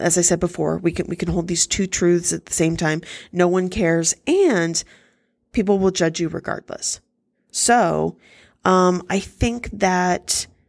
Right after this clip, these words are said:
the fear really manifests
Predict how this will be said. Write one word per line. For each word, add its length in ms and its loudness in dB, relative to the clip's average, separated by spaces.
the 180 0
fear 480 2
really 300 0
manifests 1500 0